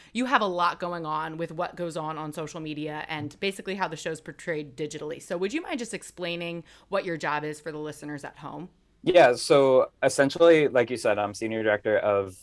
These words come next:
Speaker 2: Social and Digital Marketing, and that's on the franchise social team over here at um, M T V Entertainment Group, which is kind of a set of networks. Um, I work on mainly unscripted programming, uh,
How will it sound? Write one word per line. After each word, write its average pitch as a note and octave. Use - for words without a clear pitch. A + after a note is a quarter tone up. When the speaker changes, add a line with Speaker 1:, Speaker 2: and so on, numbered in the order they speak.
Speaker 2:
Social A2
and G#2
Digital G#2
Marketing, F#2
and A#2+
that's A#2+
on B2
the A2+
franchise G#2
social G#2
team C#3
over B2+
here D3
at G#2+
um, G2
M A#2
T A#2+
V A2+
Entertainment G2
Group, E2+
which G2+
is G2+
kind A2
of F#2
a -
set -
of F#2
networks. F#2
Um, G#2+
I G#2+
work A2+
on G#2+
mainly A2
unscripted F#2+
programming, C#3+
uh, G2